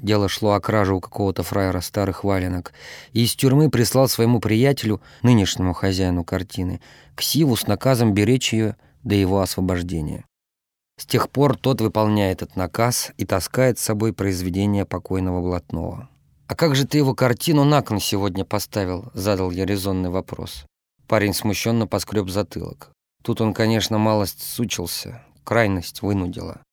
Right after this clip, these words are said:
Но больше этого не повторится. Свободы не видать. Возвращаясь на свою электростанцию, я думал, конечно, об удивительном художнике и главном творении его мученической жизни.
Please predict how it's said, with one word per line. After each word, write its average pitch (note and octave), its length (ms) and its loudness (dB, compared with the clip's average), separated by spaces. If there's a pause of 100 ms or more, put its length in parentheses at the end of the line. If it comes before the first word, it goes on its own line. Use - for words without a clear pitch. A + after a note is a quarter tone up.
(320)
Но A2 140 2
больше A#2 360 2
этого G2+ 200 0
не G2+ 120 2
повторится. F#2 680 -4 (560)
Свободы G2 500 -2
не F2+ 140 -4
видать. F#2 380 -8 (920)
Возвращаясь B2+ 560 6
на C3 80 4
свою C3 300 4
электростанцию, B2 920 2
я G#2 120 2
думал, A#2+ 320 4
конечно, A#2 480 2
об G2+ 100 0
удивительном A2 540 2
художнике A2+ 680 0
и - 160 -4
главном A#2 460 4
творении G#2+ 560 2
его F#2+ 160 0
мученической F#2+ 800 -4
жизни. F2+ 480 -6